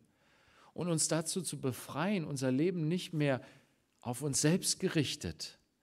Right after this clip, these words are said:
zu leben, was uns am Ende zugrunde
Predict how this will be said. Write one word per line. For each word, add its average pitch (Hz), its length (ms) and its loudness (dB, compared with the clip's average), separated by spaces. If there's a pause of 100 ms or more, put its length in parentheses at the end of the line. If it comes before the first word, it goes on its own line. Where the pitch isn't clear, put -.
(1600)
zu - 200 -2
leben, 107 400 2
was 110 180 -4
uns 127 160 -6
am 117 160 -6
Ende 139 320 -2
zugrunde 117 800 -2